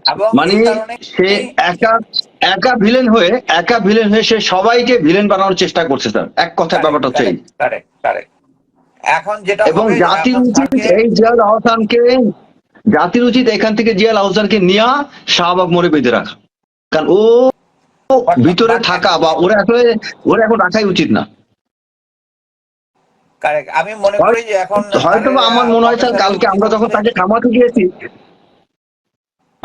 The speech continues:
Speaker 2: আমার মনে হয় এরকম একটা কিছু আন্দাজ করেই তাকে মনে হয় সরানো হচ্ছিল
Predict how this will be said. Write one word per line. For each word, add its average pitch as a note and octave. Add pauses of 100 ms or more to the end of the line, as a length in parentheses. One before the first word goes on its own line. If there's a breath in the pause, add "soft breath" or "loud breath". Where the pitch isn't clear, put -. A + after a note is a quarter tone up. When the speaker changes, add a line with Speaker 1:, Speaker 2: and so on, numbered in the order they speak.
(500)
Speaker 2:
আমার G#3
মনে A3+
হয় G#3+
এরকম A#3
একটা B3
কিছু A#3
আন্দাজ G#3
করেই G#3+
তাকে F3+
মনে G3
হয় F#3
সরানো E3+
হচ্ছিল B2+